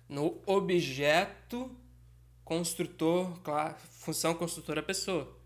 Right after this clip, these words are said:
É um pouco complicado de dar nomes, já que ela é uma função construtora barra classe. É, tem muita coisa, por exemplo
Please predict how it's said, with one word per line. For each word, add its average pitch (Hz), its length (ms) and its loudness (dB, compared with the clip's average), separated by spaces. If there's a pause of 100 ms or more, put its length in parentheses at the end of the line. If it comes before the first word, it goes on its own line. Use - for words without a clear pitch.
(140)
É - 160 0
um 208 60 -2
pouco 202 320 -2
complicado 175 600 2
de 151 140 0
dar 147 200 4
nomes, 139 540 0 (220)
já 135 200 4
que 139 120 0
ela 147 100 4
é 147 40 4
uma 151 60 -2
função 147 360 -2
construtora 143 520 -4
barra 143 240 0
classe. 143 540 0 (800)
É, 151 320 6 (260)
tem 247 80 2
muita 330 260 2
coisa, 139 720 4
por 175 100 2
exemplo 151 520 2